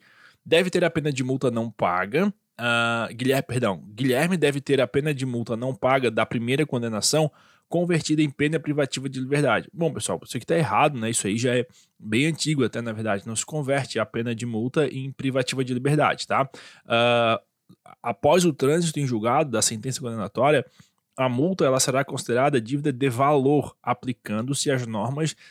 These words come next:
da legislação relativa ao quê? A dívida da, ativa da Fazenda Pública, tá? Então, não cabe a questão ali de, "Ah, não pagou a multa, vai preso." Não, isso aí é bem antigo, tá? Isso não, muito antigo, isso não, não reina mais, tá?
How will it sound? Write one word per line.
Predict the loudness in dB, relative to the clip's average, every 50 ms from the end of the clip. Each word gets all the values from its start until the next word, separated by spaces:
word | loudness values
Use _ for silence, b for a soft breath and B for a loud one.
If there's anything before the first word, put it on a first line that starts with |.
| b b b
da | 0 0 2 2
legislação | 4 4 4 4 4 4 2 2 2 2 2 2 2 2 2
relativa | 2 2 2 2 2 0 -2 -6 -4 0 0 2 4
ao | 4 4 4
quê? | 2 0 -2 -2 -2 -2
A | -2 -2 -2
dívida | 0 -2 -4 -6 -4 -2 0 0 2
da, | 2 0
ativa | 0 0 -2 -2 -2 -2 -2 0 0
da | 0 0
Fazenda | -2 -4 -4 -4 -6
Pública, | -4 -2 -2 -2 -2 -2 -6 -8 -12 _
tá? | -2 -2 -2 -2 B B B B B B _
Então, | -6 0 0 0 2
não | 2 0 0 -2
cabe | 0 0 2 4 4 4 2 2 0 0
a | 0 -2 -2 -2
questão | -2 -4 -4 -4 -4 -4 -6 -4 -4 -6
ali | -4 -2 -4 -4
de, | -4 -4 -4 -2 0
"Ah, | 2 0 2
não | 0 -2 -2
pagou | -2 -4 -2 -2 -4
a |
multa, | -4 -4 -4 -4 -2
vai | 0 -2 -2
preso." | 0 0 0 0 0 0
Não, | 0 0 0
isso | 0 -2 -4
aí | -4 -2 0
é | 0 0 -2
bem | -4 -10 -12 -12 -14 -16 -16 -2 2 4 4 6 4 2
antigo, | 0 -2 -4 -8 -10 -12 -12 -8
tá? | -2 0 0 0
Isso | 0 -4 -8 -10
não, | -10 -8 -8
muito | -6 -4 0 0 0 0 0 -2
antigo, | -4 -6 -4 -6 -8 -8 -8
isso | -10 -12 -12
não, | -12 -10
não | -10 -10 -12 -10
reina | -8 -8 -8 -8 -8 -10
mais, | -10 -10 -12 -12 -14 -18
tá? | -14 -6 -2 -2 0 0 -2